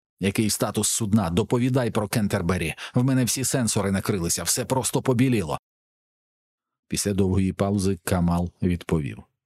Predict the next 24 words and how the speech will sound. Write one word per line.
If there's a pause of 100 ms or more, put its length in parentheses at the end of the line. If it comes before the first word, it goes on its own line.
(320)
«У
мене
теж
сенсори
вилетіли,
та
я
можу
доповісти
щодо
Кента,
я
його
бачу». (640)
«Бачиш?
Звідси?» (1300)
«Так,
це
хмара
пари
завбільшки
з
гору
Олімп.